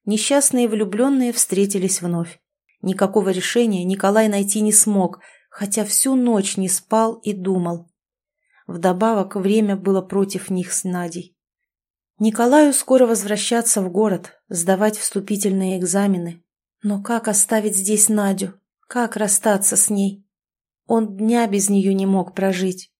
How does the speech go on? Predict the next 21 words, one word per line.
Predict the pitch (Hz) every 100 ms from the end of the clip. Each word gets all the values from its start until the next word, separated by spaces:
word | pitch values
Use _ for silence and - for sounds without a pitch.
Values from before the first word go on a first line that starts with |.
| _ -
Без | 196 208 214
Нади | 220 220 196
ему | 214 220
и | 226
учеба | 226 220 - 247 233
не | 208 202
нужна, | 202 185 196 190 202
и | 226
вуз, | 202 247 233 - -
и | 233
все | 214 - 277 277
дальнейшие | 247 240 247 247 - 240
планы, | 240 240 262 233 214 208 - - _ _ _
и | -
сама | 208 - 208 196 185
жизнь. | 175 180 185 180 - _ _ _ _ _ _ _ _ _
Обнявшись, | 208 196 220 285 294 - - -
смотрели | - 202 180 - 277 262 -
они | 190 196 214
на | 196
реку. | 185 180 180 202